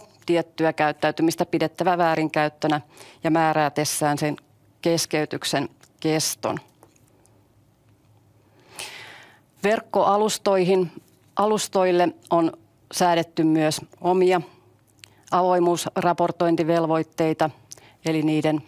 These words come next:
aiemmin kaikkia välityspalvelun tarjoajia koskevien velvoitteiden lisäksi. Ö,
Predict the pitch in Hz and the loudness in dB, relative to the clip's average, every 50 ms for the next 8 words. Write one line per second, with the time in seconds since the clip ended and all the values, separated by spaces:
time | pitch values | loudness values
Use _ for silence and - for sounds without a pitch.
0 | - - - 175 175 180 180 180 170 170 165 165 - 180 180 185 185 _ - - | -10 -4 0 0 2 2 2 2 2 2 2 2 0 0 0 0 -2 _ -2 0
1 | 190 180 175 175 170 - 165 - - 175 170 165 165 165 165 165 165 - 170 170 | 0 2 2 0 -2 -2 -6 -4 -2 -2 -2 0 0 0 0 0 0 0 0 0
2 | 165 160 160 160 160 160 160 - - 160 - - 170 151 160 160 156 151 160 160 | 2 0 0 2 2 0 0 -2 -4 -6 -4 -4 -2 0 0 0 0 0 0 0
3 | 156 160 160 151 - - 156 151 160 156 151 151 160 151 - 101 - - - - | 0 0 -2 -2 -2 -2 -2 0 0 -2 0 -2 -2 -2 -2 -4 -6 -6 -8 -8
4 | - 147 - _ _ _ _ _ _ _ _ _ _ _ _ _ _ - - - | -10 -10 -12 _ _ _ _ _ _ _ _ _ _ _ _ _ _ -20 -20 -18
5 | - - - - - - - - - _ _ _ _ _ _ _ _ _ _ _ | -18 -18 -20 -20 -20 -20 -20 -20 -20 _ _ _ _ _ _ _ _ _ _ _
6 | _ _ _ _ _ - | _ _ _ _ _ -4